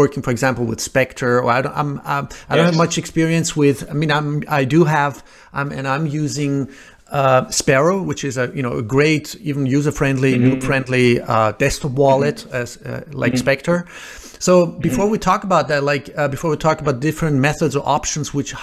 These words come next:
Speaker 1: how you can use, uh, uh, the, uh, the Keystone wallet, um, are there any, like, details I've left out, like, uh, besides, like, improving,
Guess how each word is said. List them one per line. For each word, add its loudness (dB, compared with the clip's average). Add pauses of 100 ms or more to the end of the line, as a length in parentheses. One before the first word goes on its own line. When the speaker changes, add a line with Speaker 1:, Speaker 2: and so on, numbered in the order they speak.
(160)
Speaker 1:
how 6
you 0
can -2
use, 4
uh, 2 (100)
uh, -4
the, -4 (420)
uh, 0 (480)
the -6
Keystone 2
wallet, 2 (640)
um, 2 (840)
are 4
there 6
any, 2
like, 4
details 4
I've 0
left 2
out, 2
like, -2
uh, -2
besides, 0
like, -2
improving, -2